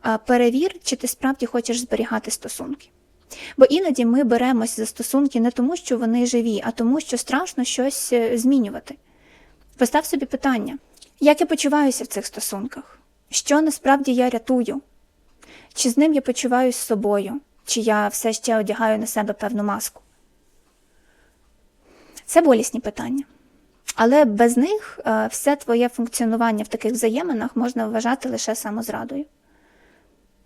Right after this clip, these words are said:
Третій пункт: озвучуй межі. Без крику, але дуже чітко. І фрази на кшталт:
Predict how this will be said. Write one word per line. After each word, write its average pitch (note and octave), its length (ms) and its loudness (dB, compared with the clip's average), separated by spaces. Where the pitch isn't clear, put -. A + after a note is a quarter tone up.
Третій D4 420 4
пункт: - 440 -4
озвучуй B3 460 0
межі. A#3 400 0
Без D4+ 220 4
крику, C#4 540 2
але B3 180 2
дуже A#3+ 240 -2
чітко. - 420 -6
І B3+ 80 0
фрази D4 380 4
на B3 120 2
кшталт: - 520 -4